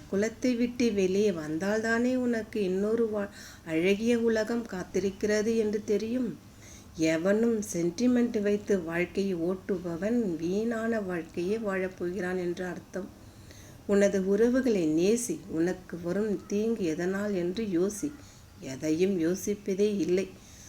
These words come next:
தின்னுவதும் உறங்குவதும். வாழ்க்கையில் பல துன்பங்கள் வருகிறது, என்ன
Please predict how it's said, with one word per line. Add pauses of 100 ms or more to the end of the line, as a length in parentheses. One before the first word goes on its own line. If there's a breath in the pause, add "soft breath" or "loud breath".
(340 loud breath)
தின்னுவதும் (160)
உறங்குவதும். (540 loud breath)
வாழ்க்கையில்
பல (100)
துன்பங்கள்
வருகிறது,
என்ன